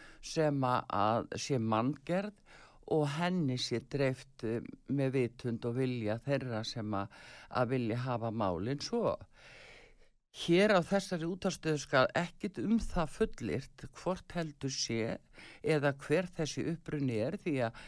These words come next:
það er beinlínis ekki á okkar færi að hafa upplýsingar um það sem að hafa verið sannanar, sannaðar.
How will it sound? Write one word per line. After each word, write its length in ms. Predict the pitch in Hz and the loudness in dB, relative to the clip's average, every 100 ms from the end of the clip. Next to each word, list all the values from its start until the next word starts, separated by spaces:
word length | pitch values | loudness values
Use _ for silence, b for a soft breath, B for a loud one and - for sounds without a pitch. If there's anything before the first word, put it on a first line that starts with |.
| B | B
það 180 | - 143 | 0 0
er 80 | 139 | 2
beinlínis 440 | 147 143 135 131 135 | 0 2 0 -2 -4
ekki 300 | 123 - 147 | -6 0 2
á 20 | |
okkar 360 | 131 - 117 - | 2 0 -4 -4
færi 560 | 131 185 220 117 120 180 B B B | -2 0 0 -2 -2 -4 B B B
að 240 | 139 135 | -2 0
hafa 400 | 131 165 135 123 | 4 4 4 2
upplýsingar 720 | 180 - 175 - 156 147 - | 0 -4 -4 -4 -2 -2 0
um 220 | 185 240 208 | 0 2 4
það 220 | 117 135 | 6 4
sem 240 | - 151 | 2 2
að 160 | 139 131 B B B | 2 2 B B B
hafa 420 | - 170 202 165 | 4 6 6 4
verið 300 | 135 135 151 | 2 0 -2
sannanar, 800 | - - 240 233 175 101 95 - - | -4 -2 0 0 0 -2 -4 -8 -14
sannaðar. 640 | - - 233 175 82 65 | -4 0 2 2 -2 -6